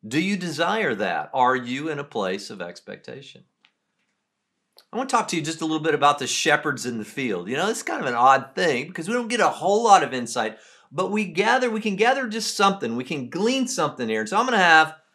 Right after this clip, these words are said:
an elder in our church. Uh, m-, y'all know him well, very well, he and his wife, Kristen. But I'm gonna have Chris come and read this next passage of Scripture, Luke chapter two. We're gonna kinda skip forward now, fifteen through twenty. This encounter that happened in the fields in and around Jerusalem.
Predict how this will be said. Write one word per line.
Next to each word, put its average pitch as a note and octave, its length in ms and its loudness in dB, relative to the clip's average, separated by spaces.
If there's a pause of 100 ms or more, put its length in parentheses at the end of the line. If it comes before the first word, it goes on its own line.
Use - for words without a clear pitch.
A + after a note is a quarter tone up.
(320)
an A#2+ 100 -2
elder F3+ 280 4
in G3 60 2
our G3 140 4
church. A#2+ 520 -4
Uh, A2 260 -8
m-, A2+ 420 -10
y'all C3 340 2
know B2 240 -2
him A#2+ 240 -6
well, A2 240 -2
very A#2+ 200 -2
well, G2+ 280 -2
he A#2+ 100 -6
and A#2+ 80 -4
his A2 120 -10
wife, A2 280 -6
Kristen. G#2 420 -8 (400)
But B2 100 -2
I'm E3+ 120 4
gonna G3+ 140 2
have D3 240 4
Chris D#3+ 380 -2
come C3 340 0
and A#2 320 -4
read G3+ 320 -2
this D3 220 -6
next C3+ 280 -6
passage A#2 480 0
of G2 80 -12
Scripture, D3+ 480 -6
Luke D#3 180 -6
chapter D#3+ 400 0
two. C3+ 280 -4
We're C#3+ 80 -10
gonna C3 280 -8
kinda A#2+ 260 -10 (100)
skip D#3 320 -10
forward C#3 320 -2
now, G#2+ 340 -2 (360)
fifteen F3+ 520 0
through D3+ 160 -6
twenty. F3+ 300 -4
This F3 180 -6
encounter A#3+ 500 2
that F#3 220 2
happened D#3+ 540 6
in F3+ 340 -2
the F#3 120 -2
fields D3+ 720 0
in F3 260 -6
and F3 140 -2
around C#3+ 400 2
Jerusalem. B2+ 800 -8